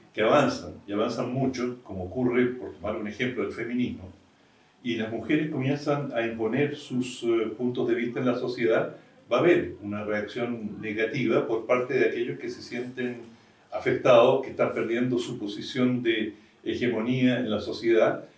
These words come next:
y todos aquellos hombres que antes daban por sentado que si había un concurso, era un hombre el que tenía que ser el director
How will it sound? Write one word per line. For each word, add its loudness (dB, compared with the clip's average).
y -12
todos 6
aquellos 2
hombres 0
que 0
antes 0
daban 2
por 0
sentado 4
que -20
si -4
había 4
un 2
concurso, 0
era -2
un 0
hombre 4
el -4
que -6
tenía 0
que -2
ser -2
el -2
director 0